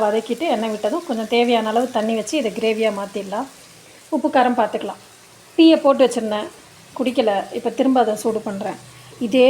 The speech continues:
மாதிரி தான் என்டர்டெயின்மெண்ட் போயிட்டே இருக்கும். மொதவே உங்ககிட்ட பேசிட்டு இருந்தேன்னா அப்போ வேற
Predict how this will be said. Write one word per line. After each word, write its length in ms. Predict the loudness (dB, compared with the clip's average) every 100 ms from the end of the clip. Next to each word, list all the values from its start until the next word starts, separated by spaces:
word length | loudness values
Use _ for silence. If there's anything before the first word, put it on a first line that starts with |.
| 6
மாதிரி 160 | 4 2 2
தான் 100 | 2
என்டர்டெயின்மெண்ட் 540 | 0 2 2 2 -2 -2
போயிட்டே 280 | -2 0 0 2 0
இருக்கும். 280 | -2 -10 -14 -20 -20 -20 -20 -20 -16 -14 -14 -16 -20 -6 -2 -2 -4 -10 -10 -8 -8 -6 -4 -4 -4 -12 -8 -4 -4 -6 -10 -20 -20 -20 -20 -20 -20 -20 -20 -20 -20 -20 -20 -6 -2
மொதவே 240 | 2 4 4
உங்ககிட்ட 340 | 2 -2 -2 2
பேசிட்டு 340 | 2 0 -4 -4
இருந்தேன்னா 320 | -4 -4 -4 -4 -6 -8
அப்போ 160 | -4 0
வேற 140 | 0